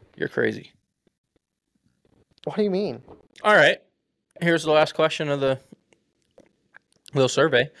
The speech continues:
Speaker 1: 'cause this goes with your, your playoff team.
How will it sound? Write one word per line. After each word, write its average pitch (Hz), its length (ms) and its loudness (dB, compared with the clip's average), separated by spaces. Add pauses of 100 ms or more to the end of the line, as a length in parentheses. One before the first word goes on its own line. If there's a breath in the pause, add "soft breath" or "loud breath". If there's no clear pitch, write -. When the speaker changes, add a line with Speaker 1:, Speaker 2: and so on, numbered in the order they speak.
(520 loud breath)
Speaker 1:
'cause 123 140 -2
this 120 120 -4
goes 120 260 0
with 117 160 -8
your, 120 240 -2 (140)
your 123 140 -8
playoff 131 340 2
team. 123 300 -8